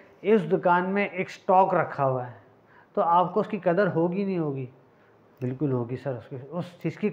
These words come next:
कदर आपको होगी। तो आप अपनी जितनी एफर्ट्स हैं ना, अपनी most probable जो आप, जितनी आपकी एफर्ट्स हैं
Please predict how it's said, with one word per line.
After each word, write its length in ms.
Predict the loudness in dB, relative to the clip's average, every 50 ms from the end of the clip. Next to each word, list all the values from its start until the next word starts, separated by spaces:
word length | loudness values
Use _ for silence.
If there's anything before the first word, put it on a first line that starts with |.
| -2
कदर 260 | 0 0 4 4 4
आपको 320 | 4 4 2 0 -2 -4 -4
होगी। 260 | -4 -4 -8 -10 -14 -16 -18 -20 -20 -20 _ -12
तो 60 | -6
आप 260 | 0 2 4 4 4 2
अपनी 260 | -2 -4 -4 -4 -4 -4
जितनी 420 | -4 -4 -4 -4 -4 -4 -4 -4 -6
एफर्ट्स 400 | -6 -4 0 0 0 0 0 -2
हैं 60 | -2
ना, 160 | 0 0 0 0 -2 -6 -12 -20 -20 _ _ -4
अपनी 240 | -4 -2 0 0 0 2 2 2
most 260 | 4 6 6 6 6 4
probable 580 | 2 4 4 4 4 4 4 4 4 2 2 -2 -6 -12 -16 -4 0
जो 100 | 2 2
आप, 140 | 2 2 0
जितनी 320 | -4 -4 -2 2 2 4
आपकी 260 | 4 4 2 2 0 0
एफर्ट्स 320 | 0 2 0 -2 0 -2
हैं 100 | -4 -4